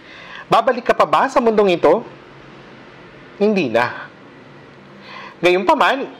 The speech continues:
iniligtas tayo ni Kristo upang ibalik ang kanyang kalwalatian at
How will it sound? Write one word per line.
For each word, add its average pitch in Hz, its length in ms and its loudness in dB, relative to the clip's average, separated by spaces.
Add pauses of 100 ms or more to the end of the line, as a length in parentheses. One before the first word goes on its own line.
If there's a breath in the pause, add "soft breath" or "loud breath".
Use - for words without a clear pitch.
iniligtas 220 560 0
tayo 165 320 2
ni 147 80 0
Kristo 170 640 0
upang 214 560 0
ibalik 156 480 2
ang 160 80 -2
kanyang 143 400 0
kalwalatian 143 800 2
at 131 160 -2